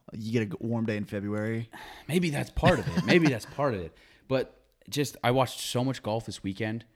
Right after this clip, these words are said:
Speaker 2: for, like, i-, it's the Genesis Invitational. I, it doesn't really matter. But I was
Speaker 1: <laughs> Yeah.
Speaker 2: super, super locked into it. I was super excited to be watching it.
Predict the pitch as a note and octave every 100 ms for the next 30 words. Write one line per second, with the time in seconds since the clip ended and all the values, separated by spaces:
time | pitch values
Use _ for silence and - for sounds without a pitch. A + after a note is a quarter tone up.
0 | - - G#2+ F#2+ F2+ - - - G#2+ -
1 | F#2+ E2+ F2 G2 - F2+ F2+ E2+ - E2
2 | E2+ D#2+ - - - G2 F#2+ F2 - D#2+
3 | E2+ D#2 D#2 E2 _ - G#2+ A2 A2 -
4 | A#2+ G#2+ G#2 G2 - B2 G#2+ F2+ E2 -
5 | E2+ E2+ E2+ - F2+ - G2 F#2 - F2
6 | E2+ E2 D2+ D#2 - E2+ E2